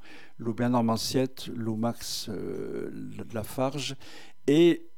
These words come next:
la jeunesse Jean Sémine. Voilà, donc Festival Occitan de Bordeaux, vous êtes, euh, les bienvenus. Vous pouvez trouver le programme détaillé,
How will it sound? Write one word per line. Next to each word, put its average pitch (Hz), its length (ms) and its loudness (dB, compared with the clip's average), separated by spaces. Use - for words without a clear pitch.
la 123 240 2
jeunesse 113 640 0
Jean 123 200 2
Sémine. 165 580 0
Voilà, 127 240 10
donc 131 220 4
Festival 143 480 6
Occitan 131 480 4
de 120 80 2
Bordeaux, 120 720 2
vous 113 260 -2
êtes, - 240 -4
euh, 110 400 0
les 110 140 -2
bienvenus. 120 580 2
Vous 135 120 2
pouvez 139 240 4
trouver 139 300 4
le 135 100 6
programme 131 520 6
détaillé, 135 720 4